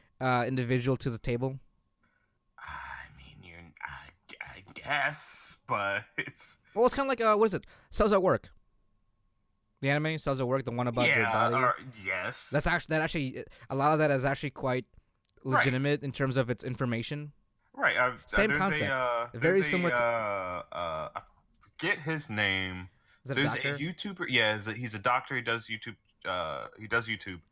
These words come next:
Speaker 2: Does YouTube. He has videos on YouTube where he watches through an episode of, uh, Cells at Work, and then he talks about the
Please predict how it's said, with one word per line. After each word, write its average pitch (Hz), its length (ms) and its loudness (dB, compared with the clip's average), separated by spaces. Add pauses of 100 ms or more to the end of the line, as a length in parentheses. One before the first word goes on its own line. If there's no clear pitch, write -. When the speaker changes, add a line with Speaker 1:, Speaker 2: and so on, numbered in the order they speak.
(380)
Speaker 2:
Does 78 180 -8
YouTube. 80 280 -12
He 104 140 -8 (500)
has 113 240 -4
videos 117 320 2
on 110 140 2
YouTube 98 400 -4
where 95 240 0
he 107 480 -6 (480)
watches 120 840 0 (260)
through 131 200 0
an 117 100 -2
episode 110 520 -2
of, 101 320 -2
uh, 98 320 2
Cells 110 300 -2
at 98 80 -6
Work, 92 260 -6
and 101 160 -4
then 98 80 -4
he 95 120 -6
talks - 360 0
about 92 380 -4
the 85 280 -4